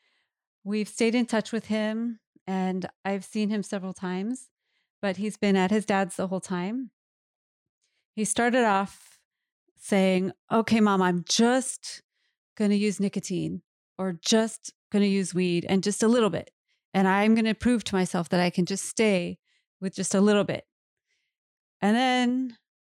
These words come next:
he admitted he started drinking. And then things just have started to escalate, which they do. When you have an addiction, it's very easy for things to just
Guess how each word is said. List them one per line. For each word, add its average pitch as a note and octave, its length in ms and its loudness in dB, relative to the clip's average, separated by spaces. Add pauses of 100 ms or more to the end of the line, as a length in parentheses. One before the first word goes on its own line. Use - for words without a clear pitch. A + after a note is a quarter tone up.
(440)
he G#3+ 160 -2
admitted G3 380 2
he F#3+ 80 0
started G3 360 2
drinking. F3+ 560 -2 (720)
And G3+ 320 -4 (100)
then C4 720 2 (420)
things G#3+ 340 -6 (140)
just - 380 -8
have G3+ 160 -2
started F#3+ 340 2
to G3 60 2
escalate, F3+ 500 0
which - 280 -8
they F#3+ 140 2
do. E3+ 480 0
When F#3 360 -2
you F#3 140 -2
have F#3 260 -2
an F#3 80 2
addiction, G3 420 -4
it's F3+ 160 -6
very F#3+ 160 -2
easy F3+ 300 -6
for F3+ 140 -10
things F#3 240 -6
to E3+ 120 -8
just F3+ 380 -6